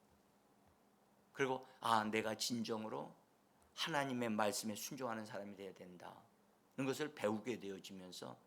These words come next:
하나님을 경외-, 경배하는, 경외할 줄 아는 그런 자가 되어져 갑니다. 그래서 구십구 세 때에 하나님이 나타나셔서 자기 자신을 계시해 주시면서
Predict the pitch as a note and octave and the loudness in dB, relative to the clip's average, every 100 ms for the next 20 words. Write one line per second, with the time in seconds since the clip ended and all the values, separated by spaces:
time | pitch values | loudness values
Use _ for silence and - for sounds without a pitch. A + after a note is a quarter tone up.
0 | - - - - - - - - - - | -20 -20 -20 -20 -20 -20 -20 -20 -8 0
1 | D#3+ C#3+ C3 A#2+ A2+ - G#2 G#2 G2+ G2 | 6 8 8 6 2 0 -2 0 -2 -4
2 | - - - - A2 A2 G#2+ A#2 G#2 G#2+ | -10 -20 -12 0 2 2 2 0 0 -6
3 | A2 - - - B2 B2+ A#2+ - C3 G#2+ | -10 -14 -2 2 4 6 4 4 0 0
4 | G2+ C#3+ - - - - - - - B2+ | 0 -4 -8 -16 -20 -20 -20 -4 4 4
5 | A2+ G#2 G#2 - G2+ G2 G2+ F#2+ - F#2+ | 4 0 -2 -2 -4 -4 -6 -6 -8 -12
6 | G2+ - - - - - - - D3 C#3 | -12 -14 -14 -16 -20 -20 -20 -2 2 2
7 | D#3+ C#3 C#3+ - C3+ B2 - A#2 A#2 A2 | 2 0 0 -2 0 0 2 2 2 0
8 | G#2+ G2+ G2+ G#2 C3+ C3 C3 B2 D3 - | -2 -2 -2 0 2 2 0 -2 -4 -4
9 | - - - - - - A#2+ A#2 A2 A2+ | -14 -20 -20 -14 -2 2 4 4 4 2
10 | A2 G#2 - - - - - - - - | -2 -4 -10 -20 -20 -20 -20 -20 -20 -20
11 | - - C#3 C3 D3+ C#3+ B2+ A2+ G#2+ G2+ | -14 2 4 6 4 2 0 -4 -4 -6
12 | F#2+ G2 | -8 -10